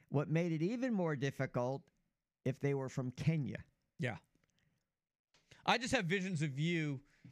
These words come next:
Speaker 2: in your sweatshirt with your, your twelve-pound tape recorder
Speaker 1: <laughs>
Speaker 2: running after a guy that just won a ten K, uh, trying to track down a comment.
Speaker 1: It wasn't worth it, Mark.
Speaker 2: Yeah.
Speaker 1: The worst experience I ever had, though,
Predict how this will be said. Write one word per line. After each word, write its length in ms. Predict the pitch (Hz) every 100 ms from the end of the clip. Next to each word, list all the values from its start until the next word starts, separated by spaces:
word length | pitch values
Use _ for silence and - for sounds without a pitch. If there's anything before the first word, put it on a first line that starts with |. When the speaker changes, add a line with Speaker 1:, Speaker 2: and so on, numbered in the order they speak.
| -
Speaker 2:
in 140 | 143
your 120 | 147 143
sweatshirt 640 | - 160 165 - 156 147 -
with 140 | 156
your, 120 | 147 139 _ _ 175
your 140 | 147 -
twelve-pound 640 | - 160 147 151 156 147
tape 240 | - 156 143
recorder 340 | - 139 131
Speaker 1:
<laughs> 20 |
Speaker 2:
running 360 | 135 143 147 143
after 320 | 143 143 139
a 80 | 135
guy 180 | 139 135
that 140 | 131
just 220 | 127 135
won 260 | 139 147 135
a 80 | 127
ten 320 | - 151 143
K, 480 | 139 139 135 131 123 - _ _ _ -
uh, 380 | 117 113 113 -
trying 220 | - 147 139
to 60 |
track 360 | 131 151 143 -
down 200 | 139 123
a 60 |
comment. 520 | - 135 123 107 104 - _ _ _ _ _ - _ - 311
Speaker 1:
It 220 | 139 117
wasn't 420 | 127 131 104 104
worth 300 | 110 113 -
it, 100 | 104
Mark. 320 | 104 107 107 - _ _ _ - -
Speaker 2:
Yeah. 200 | 101 95 90 -
Speaker 1:
The 80 | 110
worst 340 | 127 196 165
experience 600 | 165 - - 151 147 131
I 120 | 135 123
ever 200 | 120 120
had, 320 | 123 120 98
though, 320 | 101 92